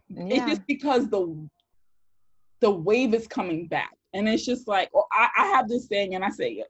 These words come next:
Speaker 1: "Corona just spinning the block." That's all it is. It's just spinning the
Speaker 2: <laughs>
Speaker 1: block.
Speaker 2: Exactly.
Speaker 1: Because, like,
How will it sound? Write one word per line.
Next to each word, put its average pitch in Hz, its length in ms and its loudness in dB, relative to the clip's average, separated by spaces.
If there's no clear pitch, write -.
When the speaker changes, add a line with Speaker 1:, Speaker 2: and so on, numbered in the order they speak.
Speaker 1:
"Corona 294 320 2
just 254 200 -4
spinning 247 240 0
the 226 80 -2
block." 254 360 2
That's - 160 -2
all - 180 0
it - 140 -8
is. 214 40 -6
It's 214 80 -10
just 277 180 0
spinning 262 360 2
the 247 180 -4
Speaker 2:
<laughs> - 40 -8
Speaker 1:
block. 214 320 4
Speaker 2:
Exactly. 202 800 -2
Speaker 1:
Because, 277 400 0
like, 240 320 2